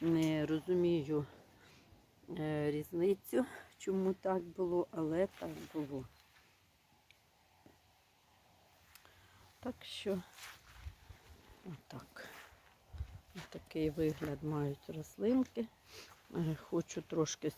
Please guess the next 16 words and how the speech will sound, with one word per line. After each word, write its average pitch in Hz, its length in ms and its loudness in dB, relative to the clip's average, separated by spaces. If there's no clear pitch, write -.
сьогодні, 160 360 0
просто 156 540 -4
погода, 156 560 0
е, 147 380 0
якби 175 440 -2
не 175 220 6
для 175 260 4
того, 175 440 4
щоб 165 260 -4
на 165 140 4
вулиці 165 600 2
щось - 380 -6
робити. 208 560 2
Хочу 160 400 -4
цю 151 80 -6
дорожку 190 720 -2